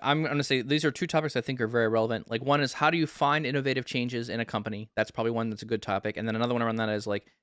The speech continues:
and how would you sell change? How do you sell the change to your company? What's the pitch? What's it look like? How do you,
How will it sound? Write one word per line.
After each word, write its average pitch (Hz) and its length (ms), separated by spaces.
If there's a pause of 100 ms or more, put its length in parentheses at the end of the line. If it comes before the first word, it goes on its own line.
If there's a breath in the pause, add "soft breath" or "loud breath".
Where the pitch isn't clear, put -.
and 120 80
how 160 100
would 220 120
you 156 80
sell 143 380
change? 87 540
How 143 100
do 170 60
you 160 80
sell 143 280
the 131 100
change 113 340
to - 80
your 90 60
company? - 420 (360)
What's 131 140
the 143 100
pitch? - 420
What's 127 160
it 120 80
look 131 200
like? 87 280
How 110 140
do 123 60
you, 123 200